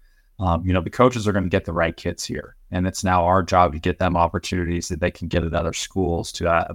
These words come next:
bare minimum match those opportunities. And so those are such things as getting involved with businesses in the community. It's getting involved with nonprofits in the community. You know, there are certain ways to be able to help, whether it's, you know, our,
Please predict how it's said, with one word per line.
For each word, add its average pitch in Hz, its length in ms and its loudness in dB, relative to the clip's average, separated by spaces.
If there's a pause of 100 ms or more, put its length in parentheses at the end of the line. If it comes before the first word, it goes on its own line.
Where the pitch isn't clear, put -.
bare 104 220 8
minimum 90 360 2
match 85 340 -2
those 85 200 -2
opportunities. 82 880 -2
And 87 80 -10
so - 280 -2 (480)
those 92 180 0
are 90 60 -6
such - 280 -2
things 90 240 0
as 80 80 -4
getting 98 280 2
involved 90 340 4
with - 160 -6
businesses 92 420 -4
in 85 60 -4
the 85 80 -2
community. 85 580 -2
It's - 160 -4
getting 90 280 2
involved 87 340 4
with 85 100 -4
nonprofits 85 680 0
in - 40 -4
the - 60 -4
community. - 640 -8
You - 80 -20
know, - 240 -6 (400)
there 92 140 4
are 92 200 6
certain 92 380 2
ways 90 260 2
to - 120 -12
be 95 80 0
able 87 180 2
to 87 60 -4
help, 90 260 0
whether 85 260 0
it's, - 320 -6
you 87 60 2
know, 80 80 2
our, 85 300 0